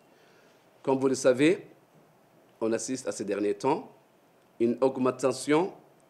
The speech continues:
des accidents routiers, surtout en cette période estivale. Donc, c'est pour prévenir aux accidents routiers et c'est pour diminuer ou réduire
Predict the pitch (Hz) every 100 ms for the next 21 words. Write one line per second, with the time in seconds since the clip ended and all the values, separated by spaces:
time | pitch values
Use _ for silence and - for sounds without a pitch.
0 | _ _ 110 107 104 - 120 131 127 135
1 | - - - _ _ - 131 - 147 143
2 | - _ 107 - 107 - 98 104 117 117
3 | - _ _ 117 113 107 82 71 - _
4 | _ _ _ _ _ _ _ - _ -
5 | 123 147 - - - 120 - 147 - 160
6 | 151 151 131 95 - - _ _ _ 110
7 | 98 95 104 101 95 - 104 127 - -
8 | 160 - 117 101 92 139 147 123 123 127
9 | 131 104 107 117 104 113 123